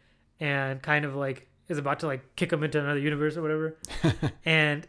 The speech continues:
Speaker 1: before he said that, he's like, Batman tells Owlman, he's like, "There is a difference between you and me.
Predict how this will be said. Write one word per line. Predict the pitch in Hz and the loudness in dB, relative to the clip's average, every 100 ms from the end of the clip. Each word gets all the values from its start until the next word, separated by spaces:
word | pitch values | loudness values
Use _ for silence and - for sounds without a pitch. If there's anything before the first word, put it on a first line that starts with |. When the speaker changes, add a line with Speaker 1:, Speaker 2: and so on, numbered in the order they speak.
| - | -2
Speaker 1:
before | 160 156 180 | 0 4 4
he | 202 | 6
said | 190 180 | 6 4
that, | 170 | 4
he's | 156 | 0
like, | 156 151 - _ _ _ _ | 2 0 -2 _ _ _ _
Batman | 151 165 165 160 | 4 6 4 2
tells | 156 151 | 0 2
Owlman, | 147 151 143 139 | 4 4 2 -2
he's | 147 139 | -4 -2
like, | 135 - _ _ _ _ _ _ _ _ _ _ _ _ _ _ _ _ | -4 -6 _ _ _ _ _ _ _ _ _ _ _ _ _ _ _ _
"There | 156 175 180 | 2 6 6
is | 170 | 6
a | |
difference | 139 151 - 147 | 4 2 2 -4
between | - - - 143 | -6 -4 0 0
you | 139 143 | 0 -2
and | 131 | -2
me. | 131 120 | -6 -8